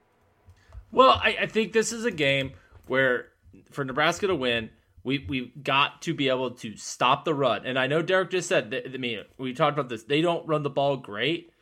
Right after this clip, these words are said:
But I think holding them under fifty yards and forcing them to be truly one-dimensional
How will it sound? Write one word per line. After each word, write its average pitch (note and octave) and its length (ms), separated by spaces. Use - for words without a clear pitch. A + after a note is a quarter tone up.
But D#3+ 100
I G#3 60
think A#3+ 180
holding F3+ 440
them D#3+ 240
under E3+ 260
fifty D3 360
yards B2 440
and A#2+ 300
forcing D3+ 340
them D3+ 140
to B2 80
be B2 160
truly C#3 400
one-dimensional B2+ 1000